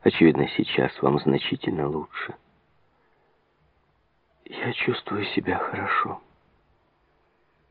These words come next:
Благодарю вас за заботы. Свидетельствую вам своё почтение.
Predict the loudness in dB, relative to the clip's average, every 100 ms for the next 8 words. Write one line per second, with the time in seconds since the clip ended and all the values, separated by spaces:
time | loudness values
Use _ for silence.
0 | _ _ _ _ _ _ _ _ 8 8
1 | 10 6 6 0 -6 -10 -12 -12 -12 -2
2 | 0 6 4 4 0 -2 -6 -12 _ -20
3 | -20 _ _ _ _ -20 _ _ _ _
4 | -12 6 6 8 2 2 -2 -2 4 6
5 | 8 6 4 -2 -10 -4 4 4 4 0
6 | -2 -4 -2 -2 -6 -14